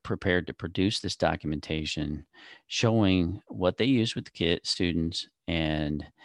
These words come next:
it's likely to lead to additional, or this is likely to lead to additional disputes with the person or entity that's making the request for the records.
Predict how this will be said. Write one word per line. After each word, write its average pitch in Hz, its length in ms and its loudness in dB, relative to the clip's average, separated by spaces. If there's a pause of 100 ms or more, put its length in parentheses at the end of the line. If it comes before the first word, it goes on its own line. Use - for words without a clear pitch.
(360)
it's - 200 -2
likely 87 420 2
to - 160 -4
lead 76 400 -2
to 73 160 -2
additional, 73 460 -2 (300)
or 95 560 2 (180)
this 80 220 -2
is - 100 -8
likely 78 320 0
to 73 120 -6
lead 73 260 -4
to 80 80 -2
additional 73 400 -4
disputes - 560 -6
with - 100 -10
the - 80 -10
person 76 440 -4
or 65 100 -6
entity 71 340 -6
that's 67 260 -10
making 67 320 -8
the 60 80 -10
request 62 380 -8
for 50 100 -12
the 53 80 -12
records. - 460 -14